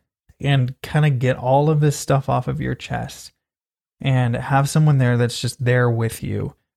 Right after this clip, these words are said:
listening and kind of nurturing you in that way, and then saying, "Okay,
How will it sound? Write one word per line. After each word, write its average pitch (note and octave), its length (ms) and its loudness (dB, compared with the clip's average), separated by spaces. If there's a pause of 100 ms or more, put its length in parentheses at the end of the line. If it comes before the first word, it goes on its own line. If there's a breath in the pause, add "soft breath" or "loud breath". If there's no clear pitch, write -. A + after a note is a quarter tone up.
(300)
listening B2+ 640 2
and B2 200 -4
kind B2+ 220 0
of A#2+ 80 0
nurturing A#2+ 480 0
you A#2+ 180 2
in A#2 100 2
that A2+ 180 0
way, A2+ 220 0
and A2+ 100 -2
then A#2 100 -2
saying, A#2 240 0
"Okay, F3+ 480 -4